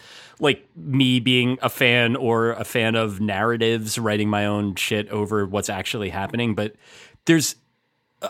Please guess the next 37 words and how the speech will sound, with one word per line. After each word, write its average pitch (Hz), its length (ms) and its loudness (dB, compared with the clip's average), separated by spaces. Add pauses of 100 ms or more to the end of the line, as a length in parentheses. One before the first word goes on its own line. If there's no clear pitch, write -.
you 202 120 4
know, 180 120 6
only 220 220 6
so 175 180 4
many 143 180 6
ways 120 300 4
to 131 100 -4
be 110 240 0
a 107 80 2
football 107 420 0
team, 107 320 -2
and 101 80 -2
there's 98 200 -6
the 107 160 -2
whole, 113 200 2
like, 107 220 -2
you 110 60 -2
know, 101 100 -2
"Nobody 104 380 0
believed 180 400 0
in 185 100 4
us" 170 140 4
shit, 151 320 2
and 123 160 4
then 110 100 0
there's, 104 400 -4
you 120 100 0
know, 98 240 -2
the, 101 320 0 (1000)
a, 226 80 2 (100)
a 220 40 6
series 220 320 4
of, 170 100 4
like, 156 160 4
sort 165 180 2
of 117 100 0
theatrical, 127 960 2